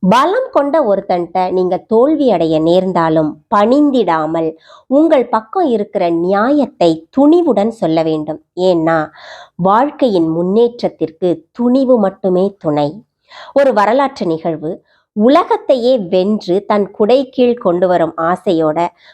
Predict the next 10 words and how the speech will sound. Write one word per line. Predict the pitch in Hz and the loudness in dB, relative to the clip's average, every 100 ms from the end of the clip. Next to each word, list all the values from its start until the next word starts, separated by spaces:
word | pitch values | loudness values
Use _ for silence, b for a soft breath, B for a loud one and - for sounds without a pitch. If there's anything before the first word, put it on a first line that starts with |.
| b | b
பல | 262 269 370 392 | 0 2 2 0
நாடுகளை | 220 196 233 285 240 190 160 | 0 0 0 -2 -2 -2 -2
வென்று | 160 180 208 190 175 202 | -2 -2 -2 -2 -2 -2
சென்று | 190 185 214 240 | 0 0 0 0
கொண்டே | 247 233 233 254 | 2 2 2 2
இருந்த | 220 160 156 | 2 -2 -2
அலெக்சாந்தர் | 147 147 180 - 165 135 131 - B B B _ | -2 -2 -4 -6 -6 -6 -8 -8 B B B _
கடற்கொள்ளைக்கார | 269 339 480 - 233 247 302 262 208 170 | 0 2 0 0 0 0 0 0 0 -2
தலைவன் | 175 175 170 160 165 - | -2 -2 0 -2 -4 -2
தியோமித்சு | 262 330 285 196 - - 170 | 2 2 2 -2 -6 -2 0